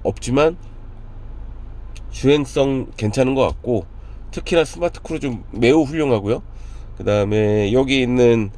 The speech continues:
뭐 계기판과 뭐 이런 공조 장치 누르는 어떤 장치들도 굉장히,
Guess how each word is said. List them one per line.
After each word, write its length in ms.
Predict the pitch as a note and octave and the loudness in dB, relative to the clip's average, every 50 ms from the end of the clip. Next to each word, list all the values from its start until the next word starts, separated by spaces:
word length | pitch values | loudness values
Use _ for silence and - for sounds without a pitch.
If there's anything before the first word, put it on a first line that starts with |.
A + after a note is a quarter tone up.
| - - - - - - - - - | -12 -16 -16 -16 -16 -16 -14 -14 -10
뭐 480 | - D2+ F#2 F#2+ F#2 F#2 F2 E2 - - - - - - - - - - - - - - - - - | -6 -2 0 2 2 2 0 -2 -4 -6 -8 -10 -12 -14 -14 -14 -14 -14 -14 -14 -14 -14 -10 -6 -2
계기판과 920 | A2 A2 A#2+ C3+ B2 - B2+ A2+ A#2 A#2 A2+ G#2+ G#2 A2+ A2+ A2 G#2+ G2+ | 0 2 2 0 0 2 2 2 2 2 2 2 4 4 6 6 4 2
뭐 160 | G2 G#2 G2 F#2+ | 2 0 -2 -2
이런 180 | G#2 G#2+ G#2 F#2 | 0 -2 -4 -4
공조 240 | - G#2 A2 B2 | -4 -4 -2 0
장치 280 | A2+ A2+ G2+ G2 - G#2+ | 2 0 0 0 -2 -6
누르는 340 | G2 G2+ G#2+ A2+ A#2 A#2 A2+ | -8 -6 -4 -2 0 0 2
어떤 280 | G#2 G2 - A#2 A2 | 0 0 0 -2 -2
장치들도 720 | G2+ - E2+ F2 - A2+ G2+ G2+ F#2+ G2 B2+ D3 C3 G2+ G2 - - - - - - - - - | -2 -4 -6 -6 -6 -6 -4 -4 -2 0 2 2 2 2 0 -6 -14 -16 -16 -16 -16 -16 -8 -4
굉장히, 580 | G#2+ A2 A2+ B2+ C3 C3 B2 A2+ G2 F2 - | -2 2 4 4 4 4 2 0 0 -2 -6